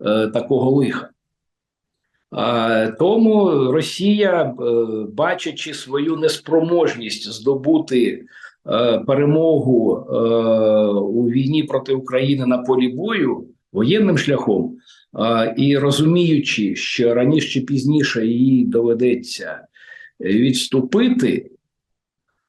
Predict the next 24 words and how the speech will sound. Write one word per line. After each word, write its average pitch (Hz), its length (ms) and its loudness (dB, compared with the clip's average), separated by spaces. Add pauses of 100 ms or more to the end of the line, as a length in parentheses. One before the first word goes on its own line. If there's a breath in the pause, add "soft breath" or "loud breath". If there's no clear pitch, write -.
(140)
а, 110 800 -2
вона 147 500 0
діє 170 640 2
на 143 340 0
стратегічно 135 680 -6
довгострокове 131 720 0
ураження 135 500 2
України, 180 760 0 (460)
е, 107 160 -6
з - 140 -12
тим, 175 280 0
щоб 151 460 0 (480)
не 127 320 0
дати 143 460 0
чи 127 140 -4
зменшити 143 640 -2
можливості 131 600 0
України 147 500 -2
по 131 260 0
відновленню, 131 840 0 (500 soft breath)
е, 107 160 -2
своєї 135 500 0
економіки, 147 680 0
інфраструктури, 156 1000 0